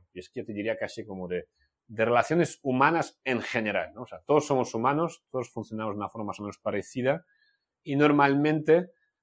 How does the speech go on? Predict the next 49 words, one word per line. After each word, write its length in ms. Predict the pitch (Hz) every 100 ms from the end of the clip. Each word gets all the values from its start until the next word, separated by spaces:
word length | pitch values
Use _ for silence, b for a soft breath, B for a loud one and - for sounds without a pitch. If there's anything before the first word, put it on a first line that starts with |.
| _
aunque 340 | 117 113 113 104
todo 220 | - 127
lo 40 |
que 60 | 131
voy 140 | 123
a 20 |
decir 420 | 113 - 120 104 90
no 260 | 101 101 110
va 80 |
a 40 | 113
ser 140 | 110
nada 180 | 110 110
nuevo, 480 | 110 127 127 165 - _ _ _ _ _ _ -
hay 120 | 131
ciertas 380 | - 147 131 -
cosas 300 | 143 135 127
que 100 | -
son 180 | - 110
simplemente 520 | 117 107 104 101 87
así, 260 | 80 - - _ _ -
¿no? 140 | 120
Entonces, 380 | 131 107 95 95
de 120 | 98
hecho, 140 | 110 113
este, 200 | - 107
en 40 |
ese 140 | 101
sentido, 360 | 107 113 139 123
pues 140 | -
sí, 100 | - 90
por 140 | -
ejemplo, 220 | 98 90
a 80 | 82
todo 200 | - 139
el 60 | 139
mundo 260 | 147 151 131
le 80 |
recomiendo 580 | 113 - 107 110 113 104
el 220 | 92 87
libro 280 | 98 107 98
fabuloso, 540 | - 95 92 98 - 90
¿no? 140 | 113
De 180 | 101 87 90 _ _ _ _ _
Marshall 600 | 104 104 110 - 104 95 87 90
Goldenberg, 420 | 107 110 101 113
si 80 | 117
no 80 | 98
me 60 |
equivoco, 420 | 92 98 98 139